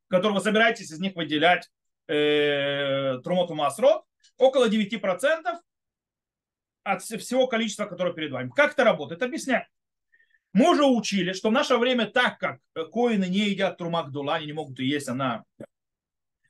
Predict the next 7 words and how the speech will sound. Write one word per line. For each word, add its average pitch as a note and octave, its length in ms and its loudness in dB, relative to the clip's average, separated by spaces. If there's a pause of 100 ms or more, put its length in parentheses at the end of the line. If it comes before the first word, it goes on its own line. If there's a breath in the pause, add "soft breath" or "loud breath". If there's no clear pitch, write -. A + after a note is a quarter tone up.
э, D3+ 540 2
они D#3 300 -2
нечисты E3 520 -2
и C4+ 180 -10
так C3 200 -8
далее, F#3+ 380 0 (360)
то F#3+ 140 2